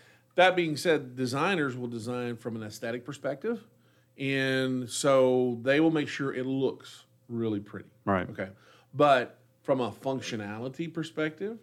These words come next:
Speaker 1: in regards to call to actions, from an S E O code perspective, they don't really factor those things in because they don't understand them and it doesn't really matter to them.
Speaker 2: Right.
Speaker 1: Right.
Speaker 2: Yeah.
Speaker 1: And so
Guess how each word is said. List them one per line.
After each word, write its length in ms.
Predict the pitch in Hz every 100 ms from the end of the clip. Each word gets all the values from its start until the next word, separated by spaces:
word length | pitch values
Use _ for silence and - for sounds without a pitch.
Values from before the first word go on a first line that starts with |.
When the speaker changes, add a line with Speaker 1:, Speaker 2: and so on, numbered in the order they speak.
| -
Speaker 1:
in 140 | 117
regards 440 | 110 107 107 104 -
to 200 | 110 101
call 260 | - 113 104
to 60 |
actions, 540 | 101 117 113 131 135 - _ _ _
from 280 | - 120 110
an 120 | 104
S 240 | 120 110 117
E 120 | 107
O 180 | 110 123
code 380 | - 131 120 123
perspective, 640 | 120 - 127 123 131 131 - _ _ _
they 140 | 131
don't 200 | 131 175
really 180 | 156 123
factor 380 | 110 117 113 117
those 240 | 110 104
things 260 | - 107 98
in 180 | 120 127
because 260 | 104 107 101
they 100 | 101
don't 220 | 110 120
understand 460 | 117 110 113 107
them 200 | 107 110 104
and 220 | 107 98
it 100 | 101
doesn't 200 | 107 101
really 140 | 101 98
matter 300 | 107 101 90
to 80 |
them. 180 | - 78 - _
Speaker 2:
Right. 240 | 95 92 82
Speaker 1:
Right. 240 | 101 98 - -
Speaker 2:
Yeah. 100 | 101 95
Speaker 1:
And 80 |
so 320 | 117 120 107